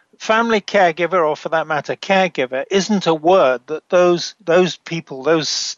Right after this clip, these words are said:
the, those, those family caregivers, those caregivers use for themselves. Now, this is a question for you. It's a big question, and you've, we've only a short time. But Doctor Vidya, do you think there's any point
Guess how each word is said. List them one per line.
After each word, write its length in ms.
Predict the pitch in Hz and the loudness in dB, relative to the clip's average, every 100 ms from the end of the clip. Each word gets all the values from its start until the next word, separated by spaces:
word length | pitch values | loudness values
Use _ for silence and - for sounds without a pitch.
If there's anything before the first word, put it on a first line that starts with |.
| - | -4
the, 180 | 175 170 | -2 0
those, 400 | 170 170 165 170 | 2 2 2 0
those 240 | 175 165 151 | 0 0 0
family 400 | - 170 160 135 | 0 0 0 -6
caregivers, 540 | - 180 143 120 113 | 0 0 2 -2 -2
those 240 | 160 147 - | 0 0 -2
caregivers 500 | 165 151 127 - - - - | -2 -2 -4 -6 -16 -20 -12
use 280 | - 170 160 | 0 2 2
for 160 | - 160 | 0 -2
themselves. 880 | 139 139 - 202 151 110 127 - _ - - - - - - | -4 -6 -2 2 2 0 -6 -16 _ -18 -16 -16 -18 -14 -2
Now, 320 | 185 165 - _ - | 2 2 -2 _ 0
this 220 | 208 247 | 0 2
is 160 | 240 | 2
a 40 | 208 | 0
question 580 | - 214 196 - 170 151 | -2 0 0 0 -10 -10
for 160 | 180 | -8
you. 440 | 160 160 147 139 - _ - | -4 -4 -4 -8 -18 _ -12
It's 200 | 180 - | -6 -4
a 60 | |
big 260 | 147 247 208 | 0 -2 -2
question, 600 | - 165 190 - 151 147 | -2 0 -2 -12 -14 -12
and 120 | - 160 | -8 -6
you've, 240 | 156 156 | -6 -2
we've 180 | 165 160 | 0 2
only 220 | 175 160 | 2 0
a 80 | 151 | -2
short 320 | - 160 143 | 0 -2 -2
time. 340 | - 156 143 - - - - | 0 0 0 -6 -20 -18 -8
But 120 | 190 | -2
Doctor 320 | 233 269 254 | 2 2 0
Vidya, 380 | 208 226 202 185 | -2 0 0 -2
do 140 | 170 226 | -2 -4
you 120 | 277 | -4
think 340 | - 233 180 _ | 0 -2 -2 _
there's 320 | 170 160 135 - _ - | 0 0 -2 -12 _ -4
any 240 | 175 190 | 0 0
point 540 | 196 - 175 147 135 | -2 -2 0 0 -8